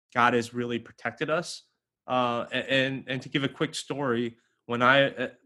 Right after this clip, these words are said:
this was probably about twelve years ago, uh, I was working and, and I felt a really sharp pain in, in, in the base of my,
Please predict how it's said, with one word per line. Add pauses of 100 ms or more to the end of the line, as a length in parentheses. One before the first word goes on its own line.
(140)
this
was
probably
about
twelve
years
ago, (760)
uh,
I
was
working (440)
and,
and
I
felt
a
really
sharp
pain
in,
in,
in
the
base
of
my,